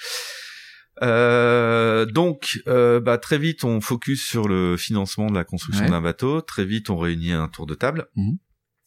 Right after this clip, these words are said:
Speaker 1: d'investisseurs, euh, assez facilement parce que, bon, déjà, moi, je mets près de la moitié.
Speaker 2: Ouais.
Speaker 1: Et puis, euh, Thomas, euh, dans son aventure du Souffle du Nord, il avait vraiment fédéré, euh,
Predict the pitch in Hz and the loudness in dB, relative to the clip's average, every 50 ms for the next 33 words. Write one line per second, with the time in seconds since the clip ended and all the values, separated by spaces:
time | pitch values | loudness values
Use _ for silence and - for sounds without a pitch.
0 | - - - 87 98 92 85 90 87 - - 92 - - 131 139 160 - - 175 | -20 -14 -6 -4 -2 -2 -2 -2 -4 -6 -8 -8 -6 -4 -2 -2 -4 -6 -10 -18
1 | _ _ _ - 85 90 87 87 87 85 87 87 87 87 - 117 120 - 135 123 | _ _ _ -8 -4 -2 -2 -2 -2 -2 -2 -2 -2 -2 -2 -2 -4 -4 -4 -4
2 | - 123 117 - - 107 98 104 131 185 - - 117 - - - 95 87 85 85 | -2 -4 -4 -2 -2 -2 -2 -2 -2 -4 -6 -6 -6 -6 -6 -4 -4 -2 -2 -2
3 | 85 85 85 85 85 85 85 85 85 82 80 80 - - - - 82 85 82 90 | -2 -2 -2 -2 -2 -2 -2 -2 -4 -4 -4 -6 -8 -10 -12 -12 -10 -8 -6 -4
4 | 85 82 92 95 92 87 87 87 - - 85 85 82 - - - 87 85 85 82 | -4 -2 -2 -2 -2 -2 -4 -6 -6 -6 -8 -8 -8 -8 -6 -6 -4 -4 -2 -4
5 | 82 82 - - 113 135 160 - - - - - 196 196 101 143 143 - - - | -4 -6 -6 -6 -8 -8 -8 -10 -12 -10 -6 -2 0 0 0 -2 -4 -8 -16 -20
6 | - - - 85 80 - - - 95 92 92 85 85 - - 92 85 90 95 98 | -18 -12 -10 -10 -10 -10 -8 -8 -4 -2 -2 -2 -2 -2 -4 -4 -2 0 0 0
7 | 104 104 98 95 85 82 82 80 80 87 92 87 - 98 92 90 87 92 92 - | 0 0 0 0 0 0 0 0 -2 -2 -6 -6 -4 -2 -2 -2 -2 -2 -4 -6
8 | - 101 90 90 90 - - 92 - - 95 87 85 87 85 92 98 98 101 101 | -6 -6 -4 -4 -6 -6 -8 -8 -6 -4 -4 -4 -2 0 0 2 2 2 2 0
9 | 90 92 85 78 80 80 76 85 87 78 73 - 90 90 90 95 98 92 - - | 0 0 0 2 0 0 2 0 -2 -2 -2 -2 -2 0 0 -2 -4 -4 -4 -4
10 | 95 85 87 87 82 85 92 95 95 92 90 85 76 76 76 76 76 76 76 73 | -4 -2 -2 -2 0 0 0 0 0 0 0 0 0 0 0 0 0 -2 -2 -2
11 | 76 73 76 76 76 73 78 80 78 - - - - - | -2 -2 -2 -2 -2 -2 -4 -4 -4 -6 -8 -10 -12 -14